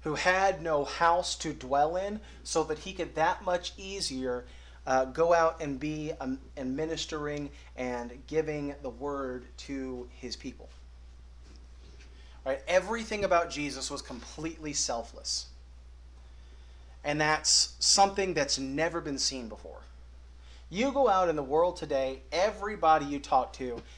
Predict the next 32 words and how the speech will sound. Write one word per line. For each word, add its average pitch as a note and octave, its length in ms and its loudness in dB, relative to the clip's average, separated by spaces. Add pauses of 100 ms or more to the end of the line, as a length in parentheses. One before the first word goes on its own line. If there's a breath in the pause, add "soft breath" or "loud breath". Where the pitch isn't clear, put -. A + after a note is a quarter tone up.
(120)
just D#3+ 360 0
about, C3 380 -2 (360 loud breath)
is C3+ 140 -4
gonna C3+ 160 -2
have C3 200 -2
an A#2 60 -4
angle. G2+ 300 -14 (1500 loud breath)
And E3 160 2
if D3+ 100 0
you D#3 80 -2
do G#3 140 0
meet G#3+ 180 0
an F3+ 120 0
honest E3 340 4
person, C3+ 460 -4 (260 loud breath)
they F3+ 160 0
are A3 160 -2
going E3+ 340 -2
to E3+ 80 -8
be E3+ 120 -6
dishonest D3 600 0
at C#3+ 160 2
some G3 280 2
point F#3+ 240 -2
or D#3+ 40 -6
another C3+ 260 -4
through A3 160 -10
the F#3 100 -4
course D3 320 -4
of C3 100 -8
their A#2+ 140 -2
life. - 400 -8